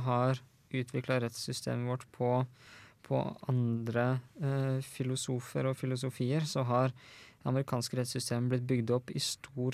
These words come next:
grad av tankene til, til John Locke, eh, og hans tanker om en samfunnskontrakt. Og det her er litt viktig å få med, for det er ikke nødvendigvis, eh, altså den, den store hevntanken, men, men det John Locke skriver,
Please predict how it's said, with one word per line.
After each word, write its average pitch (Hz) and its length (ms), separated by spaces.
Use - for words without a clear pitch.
grad 123 400
av - 140
tankene 120 500
til, 131 560
til 131 420
John 123 240
Locke, - 280
eh, 135 260
og 131 80
hans 123 300
tanker 120 440
om 123 140
en 127 80
samfunnskontrakt. 123 800
Og 135 60
det 139 100
her 135 140
er 131 100
litt 127 100
viktig 127 240
å 123 60
få 113 160
med, 120 140
for 139 160
det 139 60
er 135 80
ikke 147 180
nødvendigvis, 131 720
eh, 131 240
altså 135 240
den, 127 180
den 123 160
store 123 380
hevntanken, 123 760
men, 135 380
men 139 260
det 131 300
John 123 160
Locke 123 180
skriver, 139 460